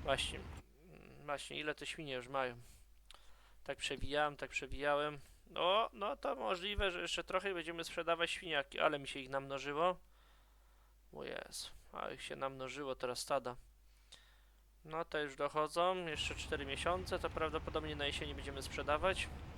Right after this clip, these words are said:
Więc kolejne pieniążki wpadną. Więc najważniejsze, że mamy już, e, kombajn, którym będzie lepiej współpracował, mi się zdaje, że z tamtą przystawką. Tak powinien być.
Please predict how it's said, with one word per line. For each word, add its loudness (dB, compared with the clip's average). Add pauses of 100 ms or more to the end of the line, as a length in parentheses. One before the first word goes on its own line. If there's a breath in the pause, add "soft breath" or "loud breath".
(960)
Więc -2
kolejne 2
pieniążki -2
wpadną. 4 (2250 loud breath)
Więc 0
najważniejsze, 2
że 0
mamy 2
już, 0
e, -2 (300)
kombajn, 0 (120)
którym -2 (460)
będzie 0
lepiej 2
współpracował, -2
mi -4
się -4
zdaje, 2
że -4
z -4
tamtą -2
przystawką. 2 (760 loud breath)
Tak -2
powinien -2
być. -2